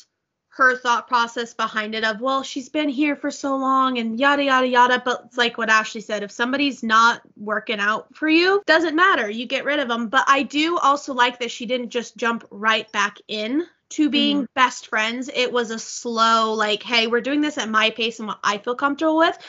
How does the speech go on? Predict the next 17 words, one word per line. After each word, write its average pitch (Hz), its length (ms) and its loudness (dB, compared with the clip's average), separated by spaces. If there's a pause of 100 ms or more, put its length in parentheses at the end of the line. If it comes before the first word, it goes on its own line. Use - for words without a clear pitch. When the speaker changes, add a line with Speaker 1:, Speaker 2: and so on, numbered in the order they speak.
(440)
Speaker 1:
But 359 120 4
I 359 140 2
also 403 360 4
feel 392 220 -2
like 359 200 -2
her 320 180 2
mom, 370 540 2 (160)
her 330 180 0 (140)
mom 302 280 4
said 320 220 -2
something 269 220 -4
when 254 80 -6
she 262 140 -10
was 240 100 -8
visiting 277 300 -4
in 226 100 -6
Te-, - 140 -8